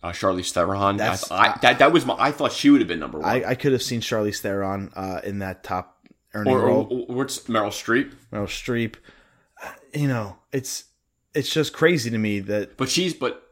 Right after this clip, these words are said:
Speaker 1: again, it, it
Speaker 2: But I
Speaker 1: kinda,
Speaker 2: get
Speaker 1: you know,
Speaker 2: it. You're tied
Speaker 1: it,
Speaker 2: to the Avengers. And
Speaker 1: exactly.
Speaker 2: you're the main, you're
Speaker 1: It,
Speaker 2: the main
Speaker 1: it makes
Speaker 2: female.
Speaker 1: sense. Then you're, you're are the main female, and you're each movie's making over a billion
Speaker 2: Right.
Speaker 1: dollars.
Speaker 2: And maybe by the end of episode nine, it'll be Daisy Ridley. Who knows?
Speaker 1: Okay, yeah,
Speaker 2: You know,
Speaker 1: yeah.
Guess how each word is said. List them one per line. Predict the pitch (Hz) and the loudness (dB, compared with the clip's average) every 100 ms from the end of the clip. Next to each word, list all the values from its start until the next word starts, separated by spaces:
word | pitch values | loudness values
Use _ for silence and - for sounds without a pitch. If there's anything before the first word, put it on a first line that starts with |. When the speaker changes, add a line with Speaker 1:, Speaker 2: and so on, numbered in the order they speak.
| _ | _
Speaker 1:
again, | 120 117 107 107 | -4 0 0 0
it, | 123 | 0
it | 131 147 | 0 2
Speaker 2:
But | 160 | 2
I | |
Speaker 1:
kinda, | 127 | 6
Speaker 2:
get | 170 117 | 6 6
Speaker 1:
you | |
know, | 123 | 0
Speaker 2:
it. | 131 | 0
You're | 156 147 | 4 4
tied | - 165 | 6 6
Speaker 1:
it, | |
Speaker 2:
to | 147 | 6
the | 123 | 4
Avengers. | 113 143 110 95 | 6 4 4 2
And | - | 4
Speaker 1:
exactly. | 113 - 131 | 6 8 8
Speaker 2:
you're | 131 | 6
the | |
main, | 120 | 6
you're | 123 | 6
Speaker 1:
It, | |
Speaker 2:
the | 120 | 6
main | 123 127 | 6 8
Speaker 1:
it | 123 | 8
makes | 123 131 117 | 6 6 6
Speaker 2:
female. | 107 110 | 4 4
Speaker 1:
sense. | 87 | 0
Then | - 110 | -2 0
you're, | 113 113 110 - | 2 2 0 -4
you're | 117 127 - | -2 0 2
are | 123 | 2
the | 135 | 2
main | 127 127 | 0 -4
female, | 123 117 107 95 - | -4 -4 0 0 0
and | 120 127 | -2 -2
you're | 113 113 107 - - 110 110 | 2 0 0 -14 -16 -14 -8
each | 151 135 | -6 -2
movie's | 131 127 107 | 0 0 0
making | 110 113 110 | 2 2 4
over | 95 85 | 0 0
a | 87 | 0
billion | 101 82 | 2 2
Speaker 2:
Right. | 120 | 2
Speaker 1:
dollars. | 82 - | 0 -2
Speaker 2:
And | 123 127 | 2 4
maybe | 135 139 | 6 4
by | 131 127 | 4 2
the | 120 | 4
end | 120 | 2
of | 113 | 2
episode | 117 113 120 104 | 0 0 -2 0
nine, | 107 98 | 0 -2
it'll | 92 | -4
be | 92 | -6
Daisy | 87 85 85 | -6 -8 -8
Ridley. | 71 62 62 - _ _ _ _ - | -10 -10 -12 -16 _ _ _ _ -8
Who | 127 | -4
knows? | 107 50 - - - | -4 -6 -10 -12 -6
Speaker 1:
Okay, | 147 - 214 | -6 -4 -6
yeah, | 160 | 0
Speaker 2:
You | 147 | 4
know, | 156 156 | 6 6
Speaker 1:
yeah. | 156 185 | 4 -10